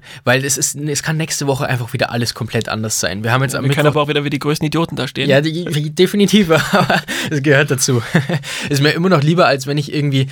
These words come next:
Speaker 1: so ein Redakteur bin, der bei der Tagesschau arbeitet, im Politikressort und da alle halbes Jahr irgendwie die, die Bilder von den Wahlen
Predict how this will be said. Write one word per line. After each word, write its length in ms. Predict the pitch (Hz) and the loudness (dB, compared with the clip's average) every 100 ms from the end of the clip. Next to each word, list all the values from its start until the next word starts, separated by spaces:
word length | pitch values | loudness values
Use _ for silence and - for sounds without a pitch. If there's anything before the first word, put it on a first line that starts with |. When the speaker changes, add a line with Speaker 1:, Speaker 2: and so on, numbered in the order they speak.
| - | -8
Speaker 1:
so 120 | - 131 | -2 0
ein 80 | |
Redakteur 480 | 123 131 123 - 135 | 2 2 2 2 2
bin, 260 | 147 147 143 | 2 0 0
der 120 | 131 | 0
bei 80 | 127 | 2
der 100 | 127 | 0
Tagesschau 460 | 131 135 131 127 | 0 0 -2 -2
arbeitet, 600 | 104 110 120 120 131 131 | -2 0 0 0 -2 -4
im 400 | 71 123 123 101 | -4 -4 -4 -6
Politikressort 920 | - 127 117 156 - 120 127 110 117 | -4 -2 -2 -6 -4 -4 -2 0 0
und 120 | 107 123 | 0 -2
da 260 | 120 117 - - - | -2 -2 -8 -20 -4
alle 260 | 127 135 | 0 2
halbes 320 | 127 127 120 123 | 2 0 -2 2
Jahr 300 | 123 131 - | 2 2 0
irgendwie 460 | 131 127 120 120 | -2 -2 0 -2
die, 280 | 120 113 113 | 0 -2 -2
die 180 | 110 117 | -4 -2
Bilder 260 | 131 135 | 2 2
von 180 | 135 117 | 0 -2
den 200 | 113 110 | -2 0
Wahlen 480 | 104 117 123 101 95 | 2 2 2 -2 -8